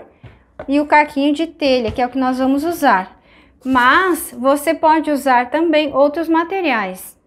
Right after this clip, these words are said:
E além do isopor e do caco de telha, você pode usar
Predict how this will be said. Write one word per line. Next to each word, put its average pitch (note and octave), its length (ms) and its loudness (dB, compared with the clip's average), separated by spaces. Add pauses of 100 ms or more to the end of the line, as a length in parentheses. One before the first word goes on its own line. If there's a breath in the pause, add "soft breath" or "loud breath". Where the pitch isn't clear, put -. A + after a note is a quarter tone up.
(120)
E C#4 120 2
além C#4+ 480 2
do F#4+ 120 2
isopor C#4+ 840 2 (120)
e B3+ 80 -6
do B3+ 140 -2
caco C#4 520 0
de C#4 160 -2
telha, C4 640 2
você C#4+ 380 -2
pode C4+ 360 4
usar A3 520 0